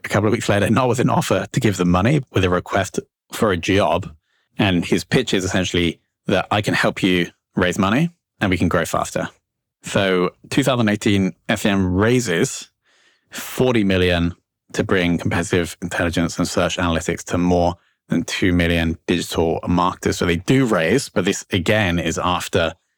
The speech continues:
almost a decade of building the product and hitting roughly, let's say, fifty million dollars in A R R.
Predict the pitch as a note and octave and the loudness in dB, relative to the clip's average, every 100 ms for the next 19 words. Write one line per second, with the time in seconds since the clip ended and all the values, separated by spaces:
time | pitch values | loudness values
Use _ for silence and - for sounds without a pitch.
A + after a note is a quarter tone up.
0 | _ G#2 G2+ G2 F2 G#2 G2+ F#2+ F2 F2+ | _ 0 0 0 0 -2 0 0 2 0
1 | E2+ E2 - G2+ E2 - - - - A2 | 0 -2 0 0 0 -4 -10 -8 -2 2
2 | G2+ F2 - - - A#2 F#2+ E2+ E2 F2+ | 2 0 -2 -10 -2 0 2 2 2 0
3 | - E2+ D#2 - _ - F#2+ - E2+ - | 0 0 -2 -6 _ -6 -4 0 -2 0
4 | F2+ - F2 E2+ E2 E2+ E2 D#2 - _ | -2 2 2 2 2 2 0 -2 -8 _
5 | _ _ A2 F2 D#2+ D#2 - _ - G2 | _ _ 0 0 0 -2 -8 _ -2 0
6 | E2+ D#2+ F2 D#2+ | 2 2 2 0